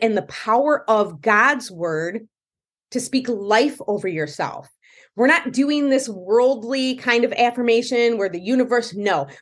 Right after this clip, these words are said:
we are getting into biblical truth. And it's all in that resource. And I created that so that you can not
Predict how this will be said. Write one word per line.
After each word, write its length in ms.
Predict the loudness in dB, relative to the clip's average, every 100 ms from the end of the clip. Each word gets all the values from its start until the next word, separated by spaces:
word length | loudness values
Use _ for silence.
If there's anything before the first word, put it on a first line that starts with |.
| -6
we 220 | 0 2
are 140 | 2
getting 400 | 2 2 2 0
into 260 | -2 -6 -6
biblical 600 | -4 0 2 2 -2 -8
truth. 640 | -10 -12 -10 -12 -16 _ _ _ _ _ _ _ _ _ _ _ _ _ _ _
And 80 | 0
it's 160 | 0 -2 0
all 400 | 2 4 4 2
in 160 | 0 0
that 220 | 2 0
resource. 720 | -2 -10 -8 -8 -8 -12 -14 -6
And 160 | -4 2
I 160 | 2
created 420 | 2 0 0 0 2
that 300 | 2 2 -6
so 80 |
that 260 | -2 -2 -2
you 300 | 0 2 0
can 420 | 0 0 0 -2
not 340 | -4 0 0